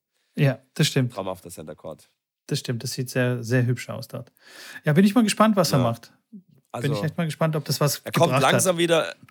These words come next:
Speaker 2: ja, er kommt langsam wieder in Form und ich, da war ganz sicher, hat er gesagt, er, er muss wieder auf Challenger gehen, dass er mal ein Match gewinnt, weil dieses, äh,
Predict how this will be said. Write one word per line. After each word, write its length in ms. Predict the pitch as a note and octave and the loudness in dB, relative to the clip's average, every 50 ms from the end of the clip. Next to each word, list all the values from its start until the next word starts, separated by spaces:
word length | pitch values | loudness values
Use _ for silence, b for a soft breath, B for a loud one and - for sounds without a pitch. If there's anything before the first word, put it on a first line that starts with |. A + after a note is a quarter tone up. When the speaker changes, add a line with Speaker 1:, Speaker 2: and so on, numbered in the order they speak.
| _ _ _ _ _ _ _ _ _ _ _ _ _ - B2 | _ _ _ _ _ _ _ _ _ _ _ _ _ -8 -4
Speaker 2:
ja, 220 | B2+ C3+ C#3+ D3+ | -2 0 2 2
er 80 | D3+ C#3 | 0 0
kommt 180 | - C3 A#2 | -4 -4 0
langsam 320 | A2+ A2+ A#2+ C3+ C#3+ D3 C#3+ | 2 2 2 2 0 -2 0
wieder 120 | C#3+ C#3+ | 0 0
in 60 | C3 | 0
Form 240 | C3 - B2+ C3 C3+ | 0 2 2 2 2
und 60 | B2 A2 | 0 -4
ich, 120 | G#2 - | -6 -6
da 160 | - G2 G2 | -6 -4 -2
war 120 | G2+ G2+ F#2+ | -2 -2 -2
ganz 200 | F#2 F#2 F#2 - | -4 -8 -10 -10
sicher, 200 | G#2+ G#2 A#2 G2 | -8 -6 -4 -2
hat 60 | F#2 | -2
er 120 | G2 F#2+ F#2 | -2 -2 -2
gesagt, 260 | F#2+ G2+ G2 G#2+ G2+ | -2 -6 -6 -6 -4
er, 220 | F2+ F2+ F2+ D2+ | -4 -2 -2 -2
er 100 | E2 F#2 | -2 -4
muss 220 | G2 G#2 A2 - G#2 | -4 -6 -8 -8 -8
wieder 100 | F#2+ F#2 | -10 -10
auf 60 | F2+ | -10
Challenger 380 | - - F2 F2+ G2+ A2 A2+ | -10 -10 -8 -8 -6 -6 -6
gehen, 160 | F#2+ G2+ G2 G2 | -6 -6 -6 -6
dass 140 | G2 F#2+ | -6 -6
er 60 | G#2+ F#2 | -6 -6
mal 80 | F2+ | -4
ein 60 | F2 | -2
Match 180 | F#2 A2 B2 - | -2 -2 -2 -4
gewinnt, 300 | - G2+ F2+ F2 E2+ F2+ | -6 -8 -8 -8 -8 -8
weil 340 | G2 F2 F2 F2 F2 F2 F2 | -6 -4 -4 -4 -4 -6 -8
dieses, 400 | F2+ F2+ F#2 G2+ F#2 - - - | -10 -12 -12 -10 -10 -8 -8 -8
äh, 300 | D#2+ E2 F2 F2 F#2 | -8 -10 -10 -10 -10